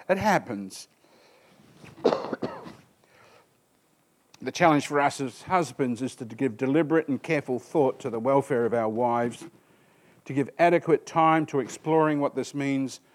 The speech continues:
and then committing our personal energies into making it happen. Then we come to children,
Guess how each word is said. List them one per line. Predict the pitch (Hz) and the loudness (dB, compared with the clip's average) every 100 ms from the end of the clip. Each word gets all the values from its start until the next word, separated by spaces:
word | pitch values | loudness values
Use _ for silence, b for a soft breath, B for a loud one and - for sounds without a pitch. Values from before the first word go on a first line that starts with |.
| b b | b b
and | 120 | -4
then | 139 127 | -4 -4
committing | 143 135 151 147 139 | -2 0 0 0 0
our | 123 | -2
personal | - 147 123 131 120 - | -2 -4 -4 -6 -6 -4
energies | 131 131 104 110 101 | -2 -2 -4 -10 -10
into | 110 113 | -12 -10
making | 110 117 113 104 | -8 -8 -10 -14
it | 107 | -12
happen. | 127 123 123 98 92 _ _ _ _ _ _ b b b b b b b b b b _ _ - | -8 -8 -8 -14 -16 _ _ _ _ _ _ b b b b b b b b b b _ _ -8
Then | 131 | -4
we | 175 | 0
come | 202 165 | 0 -2
to | |
children, | 139 160 151 131 90 | -2 4 4 4 -2